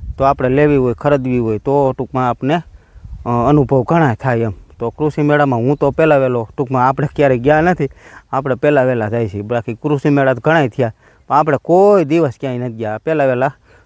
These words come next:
ટૂંકમાં જાય છીએ. તો હવે ત્રણ દિવસ રોકાવાનું, ત્રણ દિવસ તો કદાચ નહીં રોકાય,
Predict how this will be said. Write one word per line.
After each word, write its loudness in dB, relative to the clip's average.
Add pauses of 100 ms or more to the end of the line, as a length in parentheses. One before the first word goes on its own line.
(100)
ટૂંકમાં -6
જાય 4
છીએ. -8 (460)
તો 2 (380)
હવે -2
ત્રણ 2
દિવસ 2 (240)
રોકાવાનું, 0
ત્રણ -4
દિવસ -2
તો -6
કદાચ -2
નહીં 2
રોકાય, 0